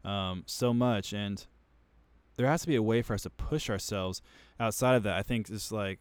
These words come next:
kind of going back to last week too. Like, what, like, imagine your life, like, living, like, fear, like,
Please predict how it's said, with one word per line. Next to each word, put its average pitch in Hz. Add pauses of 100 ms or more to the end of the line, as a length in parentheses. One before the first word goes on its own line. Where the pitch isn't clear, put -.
kind 113
of 110
going 107
back 104
to 107
last 107
week 101
too. 131
Like, 95
what, 120
like, 104 (960)
imagine 120
your 113
life, 101 (1900)
like, 98
living, 104
like, 92 (920)
fear, 117
like, 98